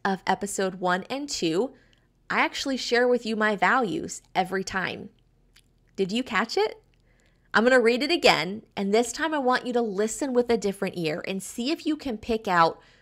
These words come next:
what I stand for, what my values are, okay?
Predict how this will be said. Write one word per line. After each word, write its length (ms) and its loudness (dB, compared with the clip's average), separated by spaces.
what 240 2
I 180 4
stand 400 -4
for, 360 -6
what 180 6
my 200 4
values 440 2
are, 280 -2
okay? 440 4